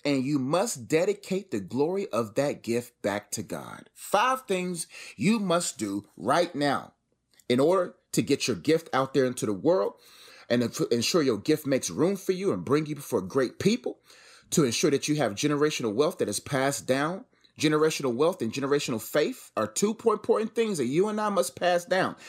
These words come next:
And every man must understand this. Fellas, listen to me closely. There are two things you and I as men must focus on as the, as the leaders of our home, and that's passing down generational wealth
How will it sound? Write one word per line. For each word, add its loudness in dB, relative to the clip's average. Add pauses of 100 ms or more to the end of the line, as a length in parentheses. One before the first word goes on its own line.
(120)
And 0
every 2
man 0
must 0
understand 0
this. -2
Fellas, 2
listen -8
to -2
me -6
closely. 0 (520)
There 6
are 2
two -2
things 2
you 2
and 0
I -2
as 0
men 0
must 0
focus -2
on 0
as 0
the, 0 (260)
as 2
the 0
leaders 2
of -2
our 2
home, 0
and 0
that's -2
passing 0
down 0
generational -2
wealth 0